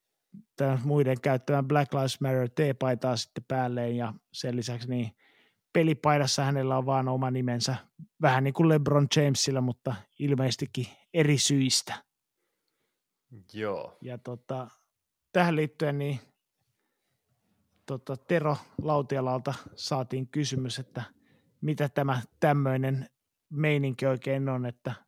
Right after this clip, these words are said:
Speaker 1: muut polvistuu, mutta yksi seisoo.
Speaker 2: Ää,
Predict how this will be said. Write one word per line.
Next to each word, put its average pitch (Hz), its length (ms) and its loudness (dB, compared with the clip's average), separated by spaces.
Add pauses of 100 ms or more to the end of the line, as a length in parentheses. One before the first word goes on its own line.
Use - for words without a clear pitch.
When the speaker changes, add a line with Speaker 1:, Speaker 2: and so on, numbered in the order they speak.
(160)
Speaker 1:
muut 147 320 -2
polvistuu, 131 580 -2
mutta 120 320 -4
yksi 127 300 -2
seisoo. 113 460 -8 (1040)
Speaker 2:
Ää, 107 300 -8